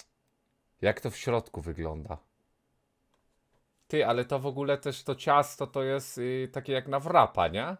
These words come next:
To też jest oszustwo zasrane. Już tak, on mnie zdenerwował, ten filmik.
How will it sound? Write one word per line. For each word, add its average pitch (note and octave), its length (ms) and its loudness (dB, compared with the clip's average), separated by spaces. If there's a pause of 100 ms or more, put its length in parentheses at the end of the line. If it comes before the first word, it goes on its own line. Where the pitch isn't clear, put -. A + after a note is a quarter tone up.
To A2 100 -10
też - 240 -4
jest F#2+ 160 -8
oszustwo F2+ 500 -8
zasrane. E2+ 580 -8 (360)
Już G#2 160 -8
tak, - 120 -4 (520)
on B2 120 2
mnie C3 120 0
zdenerwował, A#2+ 840 2
ten E2 180 -4
filmik. D#2 640 -10